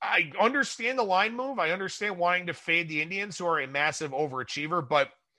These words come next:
the Indians have a significant bullpen advantage in this series and in this game tonight. So as long as Mejia can kind of keep pace with Berrios,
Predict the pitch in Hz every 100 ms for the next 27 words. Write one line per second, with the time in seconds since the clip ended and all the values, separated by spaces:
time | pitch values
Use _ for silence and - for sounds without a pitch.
0 | _ _ - 254 381 277 247 175 - 165
1 | 139 180 233 190 120 139 156 156 135 117
2 | 110 104 90 85 - _ - 226 247 175
3 | - - 160 156 120 135 151 135 - 127
4 | 113 - 101 71 _ _ _ _ _ -
5 | 175 156 277 359 269 240 160 190 247 254
6 | 196 135 - 185 226 - 233 233 175 196
7 | 202 196 135 143 139 170 247 262 -